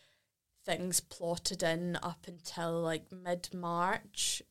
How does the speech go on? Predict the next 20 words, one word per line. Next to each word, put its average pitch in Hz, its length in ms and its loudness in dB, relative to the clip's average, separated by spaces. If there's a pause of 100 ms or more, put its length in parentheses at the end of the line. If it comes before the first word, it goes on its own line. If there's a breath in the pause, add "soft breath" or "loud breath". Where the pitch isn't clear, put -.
Um, 160 760 0
so 214 180 -2
not 254 220 4
that 190 260 8
far 190 280 4
ahead, 170 400 4
and 175 140 -8
it 170 100 -8
still 170 260 -2
always 175 320 -2
leaves 175 240 -14
room 170 240 -4
for 165 180 -10
stuff - 420 -4 (400 soft breath)
to 202 100 -2
go 175 200 6
in 170 220 4
last 160 420 2
minute. 170 360 0 (280)
Um, 160 640 0